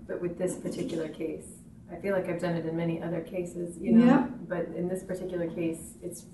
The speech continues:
Speaker 1: really, really, really sticky, really sticky.
Speaker 2: Yes. Yes. Whatever are the big rocks for people are the really, really sticky ones.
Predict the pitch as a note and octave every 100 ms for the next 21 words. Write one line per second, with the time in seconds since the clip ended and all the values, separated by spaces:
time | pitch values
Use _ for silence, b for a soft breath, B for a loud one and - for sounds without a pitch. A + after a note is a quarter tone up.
0 | E3 F#3 G3 F#3 F3+ E3 E3+ F3 E3 E3+
1 | E3+ F3 F3 E3+ - - F3+ - D#3+ F3
2 | F3 F#3 F#3 F#3 - - - - - A#3+
3 | C4 F3 - - - - - - - -
4 | - - A#3 A3 - - - B3+ B3 C4+
5 | C#4 C4+ C4 - - - A3 G#3 F#3 F#3+
6 | F3+ F#3+ A#3+ A3+ F3+ E3 - G3 F#3+ G3
7 | - - - F3 G3+ F#3 E3 E3 G3 F#3+
8 | F3+ F#3 F#3+ G3 F#3 F#3 F#3+ E3 E3 -
9 | F#3+ F3 D3+ D3 - - -